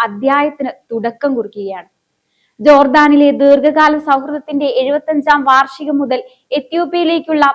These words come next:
പ്രഥമ സന്ദർശനം വഴി ആഫ്രിക്കൻ വൻകരയിൽ സ്വാധീനം ഉറപ്പിക്കുന്നത്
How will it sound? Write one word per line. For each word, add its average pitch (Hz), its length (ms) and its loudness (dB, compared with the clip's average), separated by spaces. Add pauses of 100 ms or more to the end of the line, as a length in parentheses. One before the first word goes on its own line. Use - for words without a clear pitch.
പ്രഥമ 320 340 0 (120)
സന്ദർശനം 302 640 -2
വഴി 262 180 -2 (200)
ആഫ്രിക്കൻ 330 520 -8
വൻകരയിൽ 285 500 0 (120)
സ്വാധീനം 262 540 2
ഉറപ്പിക്കുന്നത് 254 460 -6